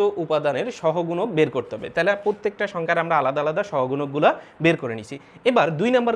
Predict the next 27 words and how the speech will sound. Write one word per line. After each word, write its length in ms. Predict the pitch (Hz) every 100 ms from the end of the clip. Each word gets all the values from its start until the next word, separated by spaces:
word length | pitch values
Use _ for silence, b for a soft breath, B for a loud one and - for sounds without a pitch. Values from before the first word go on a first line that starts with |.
| 202
কাজ 100 | 139
হচ্ছে 180 | 120 - 240 -
সহগুণক 480 | 160 196 196 214 185
দ্বারা 180 | 131 120 240 165
নতুন 180 | 160 190
একটা 120 | 185 220
ম্যাট্রিক্স 360 | 135 131 247 - 147
গঠন 200 | 156 170 151
করতে 180 | 131 127
হবে। 140 | 113 120 143
অর্থাৎ 260 | 143 185 - B B 156
আমার 120 | 175
এখানে 160 | 175 190 156
জায়গা 180 | 156 180
না 40 | 175
থাকার 200 | 175 180 175
কারণে 180 | 190 254
আমি 80 | 170 151
এই 60 | 156
পাশ 100 | 151
দিয়ে 120 | 151 151
লিখলাম, 260 | 139 131 247 262 B 143
নতুন 200 | 170 214 269
যে 60 | 262 196
ম্যাট্রিক্সটা 380 | 175 185 - 160
গঠন 200 | 131 160 139
করব 140 | 131